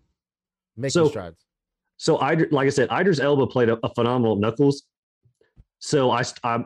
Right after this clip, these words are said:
Speaker 2: I'm launching the fan cast to get Keanu Reeves to voice, uh, Shadow.
Speaker 1: That'd be a good fan cast. I can
Speaker 2: I
Speaker 1: see
Speaker 2: think
Speaker 1: it. I can
Speaker 2: Keanu
Speaker 1: see it.
Speaker 2: Reeves should play the voice of Shadow because I think that would be just dope. I think it's a perfect fit.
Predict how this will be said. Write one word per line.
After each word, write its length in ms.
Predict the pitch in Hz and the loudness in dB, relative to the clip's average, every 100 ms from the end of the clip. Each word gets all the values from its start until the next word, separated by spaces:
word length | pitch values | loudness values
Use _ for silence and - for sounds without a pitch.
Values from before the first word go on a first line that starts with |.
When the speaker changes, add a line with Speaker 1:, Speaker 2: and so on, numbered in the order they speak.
| 117 | -4
Speaker 2:
I'm 280 | 135 135 | 0 0
launching 440 | 113 117 165 165 156 | 2 0 0 2 2
the 80 | 123 | 2
fan 320 | 135 131 131 | 0 0 0
cast 500 | 127 117 104 - - _ - | 0 -2 -2 -6 -16 _ -4
to 80 | |
get 200 | 117 123 | 0 0
Keanu 440 | - 123 120 127 117 | 0 0 0 2 2
Reeves 380 | 120 113 104 - | 4 4 2 0
to 80 | 101 | -2
voice, 400 | 107 104 101 117 120 - | 2 2 0 -4 -8 -4
uh, 320 | 110 98 - | -2 0 -2
Shadow. 600 | - - 110 95 87 82 _ _ _ _ _ _ _ _ - | -4 -2 0 0 0 -2 _ _ _ _ _ _ _ _ -16
Speaker 1:
That'd 120 | 101 | -12
be 100 | 101 | -10
a 40 | |
good 160 | 87 78 | -12 -14
fan 160 | 85 117 | -12 -12
cast. 300 | 127 76 - - _ _ _ | -12 -14 -20 -20 _ _ _
I 180 | 92 104 | -12 -8
can 120 | 107 | -2
Speaker 2:
I 100 | 120 | 0
Speaker 1:
see 60 | 147 | 2
Speaker 2:
think 240 | 160 135 | 2 0
Speaker 1:
it. 20 | - | 0
I 80 | |
can 20 | 139 | 0
Speaker 2:
Keanu 120 | 135 | 2
Speaker 1:
see 40 | 139 | 2
it. 80 | |
Speaker 2:
Reeves 220 | 127 123 113 | 2 2 0
should 180 | 113 - | -4 -6
play 300 | - 123 123 | 0 2 2
the 100 | 107 | 2
voice 280 | 101 113 107 | 2 2 0
of 100 | 95 | -2
Shadow 260 | 110 107 | -2 0
because 200 | 98 113 | 0 0
I 100 | 104 | -2
think 180 | 110 117 | 0 0
that 120 | 110 | 0
would 80 | 104 | 0
be 160 | 98 87 - _ _ - | 0 -4 -12 _ _ -6
just 180 | 120 - _ - | -6 -8 _ -2
dope. 180 | 110 | 0
I 80 | 104 | 0
think 160 | 113 123 | 0 0
it's 100 | 113 | 0
a 140 | 98 - _ | -2 -4 _
perfect 360 | - 120 113 98 | -4 -2 -2 -2
fit. 320 | 110 90 - | 0 0 -4